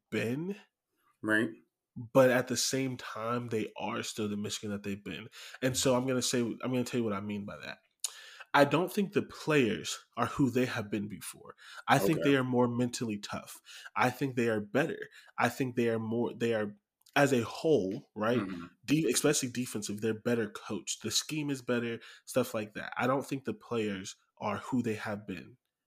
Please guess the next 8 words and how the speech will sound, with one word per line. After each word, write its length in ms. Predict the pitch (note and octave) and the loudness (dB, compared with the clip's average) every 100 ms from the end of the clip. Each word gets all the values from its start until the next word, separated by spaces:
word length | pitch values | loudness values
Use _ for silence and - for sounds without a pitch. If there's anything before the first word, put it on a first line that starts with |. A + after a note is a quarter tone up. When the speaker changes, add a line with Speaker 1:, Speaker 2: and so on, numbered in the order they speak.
| _ _ _ - | _ _ _ -4
Speaker 1:
before. 480 | A#2 - F2 - - _ _ _ - | -4 -4 -8 -10 -14 _ _ _ -6
Speaker 2:
Okay. 300 | A2 G#2+ F#2 G2 - - | -4 -2 -4 -6 -12 0
Speaker 1:
But 80 | C3+ | 2
I 80 | B2 | 2
think 260 | - D3 | 2 0
as 200 | G2+ B2+ | 2 0
a 100 | G#2+ | 0
team, 600 | G2 - - G3+ B2 A2 | -4 -6 0 0 0 -4